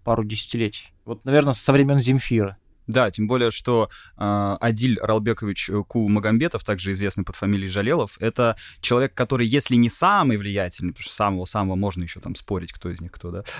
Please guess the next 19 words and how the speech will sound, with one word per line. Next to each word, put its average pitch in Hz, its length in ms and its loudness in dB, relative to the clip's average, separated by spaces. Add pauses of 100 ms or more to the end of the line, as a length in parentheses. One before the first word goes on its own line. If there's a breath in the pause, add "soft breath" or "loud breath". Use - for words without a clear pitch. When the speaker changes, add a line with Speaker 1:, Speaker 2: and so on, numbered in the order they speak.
Speaker 2:
но 135 160 4
он 143 240 4
в 123 80 4
обойму 120 380 4
входит 101 300 -4
точно, 98 280 -2
то - 60 -8
есть - 240 -10
три-пять 123 800 0
людей, 127 260 0
определивших 110 680 -2
просто 110 240 -2
звук, 110 540 -2
э, 98 320 -2
всей 123 280 0
постсоветской 104 580 -4
музыки, 113 380 0
и 123 140 0
хип-хоп, - 520 -4